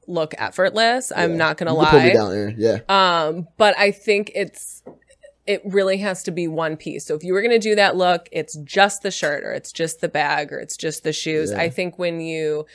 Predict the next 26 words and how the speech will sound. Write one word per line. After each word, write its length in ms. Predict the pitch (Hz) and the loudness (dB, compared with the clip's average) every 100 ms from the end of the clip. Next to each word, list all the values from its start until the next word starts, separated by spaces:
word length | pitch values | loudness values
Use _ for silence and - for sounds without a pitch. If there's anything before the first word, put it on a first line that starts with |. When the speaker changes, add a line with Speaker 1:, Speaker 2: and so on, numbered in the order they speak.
| - | -20
Speaker 1:
start 260 | - 175 - | -4 -2 -2
combining 600 | 185 170 156 147 156 175 | -4 -4 -4 -2 -2 -4
all 180 | 170 180 | -2 0
those 200 | 180 180 | 0 0
things, 280 | 202 185 170 | -4 -4 -4
that's 260 | 143 139 | -4 -6
when 120 | 156 139 | -8 -10
it 80 | |
doesn't 220 | 143 - - | -10 -10 -12
look 180 | - | -10
effortless. 480 | 101 - - - - | -10 -10 -10 -12 -12
It's, 180 | 151 - - | -12 -12 -4
it's 200 | 165 - | -4 -4
just 220 | 151 - | -8 -8
too 80 | 135 | -6
Speaker 2:
It's 80 | 175 | -2
just 80 | 165 | 2
Speaker 1:
much. 120 | 127 | 2
Speaker 2:
like, 120 | - | 2
you're 80 | 139 | -2
doing 260 | 135 165 147 | 0 0 -2
too 140 | - | -4
much. 400 | 127 196 - - | -4 -4 -6 -6
Speaker 1:
Yeah. 140 | - - | -4 -2
Speaker 2:
Like, 180 | - - | -2 -2
okay, 400 | 120 127 117 110 | -2 2 2 0